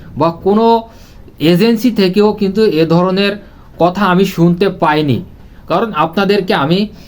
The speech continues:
এই ধরনের আশ্বাস দিতে পারবো না। এবং আপনারা যারা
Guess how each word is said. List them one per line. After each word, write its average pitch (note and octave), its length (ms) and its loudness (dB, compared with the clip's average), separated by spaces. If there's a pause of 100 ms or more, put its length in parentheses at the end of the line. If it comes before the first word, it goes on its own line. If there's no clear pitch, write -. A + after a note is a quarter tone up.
(140)
এই E3+ 160 2
ধরনের G#3 460 0
আশ্বাস E3 400 0
দিতে C#3+ 280 0
পারবো C3+ 460 -2
না। A2 160 -2 (640)
এবং F3 400 0 (440)
আপনারা G#3+ 420 2
যারা F3 560 0